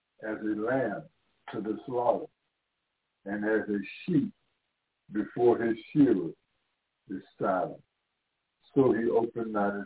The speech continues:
mouth. You know, all of these things we find out, uh, the Lord Yeshua, Jesus Christ, he fulfilled those things on Calvary's cross. He fulfilled those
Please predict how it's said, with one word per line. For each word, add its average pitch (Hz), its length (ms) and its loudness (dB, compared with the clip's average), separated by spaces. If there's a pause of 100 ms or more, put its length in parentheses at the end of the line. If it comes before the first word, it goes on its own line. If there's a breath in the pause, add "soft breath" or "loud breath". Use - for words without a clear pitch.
mouth. 98 340 -4 (1000)
You 139 100 6
know, 139 440 6
all 165 260 6
of 147 100 2
these 131 320 2
things 117 360 -2 (340)
we 117 160 -6 (140)
find 117 340 0
out, 110 200 4 (840)
uh, 95 320 -2 (560)
the 120 100 2
Lord 131 420 6 (520)
Yeshua, 92 800 -4
Jesus 104 340 -2 (120)
Christ, 113 320 2
he 127 200 -10
fulfilled 131 600 2
those 113 240 6 (120)
things 110 300 0 (480)
on 104 220 -2
Calvary's 98 640 2
cross. 101 380 6
He 120 120 -4
fulfilled 143 480 6
those 120 220 4